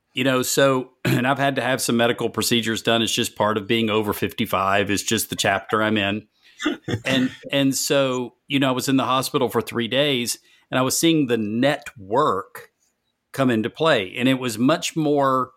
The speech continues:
Speaker 1: like a, uh, it was a true team approach to my healing,
Speaker 2: Okay.
Speaker 1: where collectively they were treating the whole Joe, but individually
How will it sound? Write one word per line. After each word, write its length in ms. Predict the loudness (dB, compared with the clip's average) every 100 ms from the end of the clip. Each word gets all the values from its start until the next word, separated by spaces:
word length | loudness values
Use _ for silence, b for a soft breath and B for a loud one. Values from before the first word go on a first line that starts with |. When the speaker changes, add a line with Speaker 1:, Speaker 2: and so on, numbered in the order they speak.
| _ _
Speaker 1:
like 360 | 0 0 -4 -8
a, 580 | -4 -2 0 -2 -4 -6 -12 _ _ _
uh, 120 | -4 -2
it 80 | 0
was 160 | 0
a 40 | 0
true 340 | -2 2 2
team 400 | 0 -2 2 2
approach 460 | 0 0 -2 -2 -4
to 60 |
my 160 | -2 -2
healing, 600 | 0 -2 -2 -6 -12 -14 -18 _ _ _ _ _ -10
Speaker 2:
Okay. 140 | -10 -12
Speaker 1:
where 260 | -2 0 0
collectively 1300 | -2 0 0 0 -4 0 2 2 0 0 0 0 -2
they 160 | 0
were 120 | 0 0
treating 400 | 0 0 0 -2
the 100 | 0
whole 260 | 0 0
Joe, 420 | -2 2 2 2
but 220 | -2 -6 -6
individually 1300 | 0 0 2 -2 -2 0 0 0 0 0 0 0 -4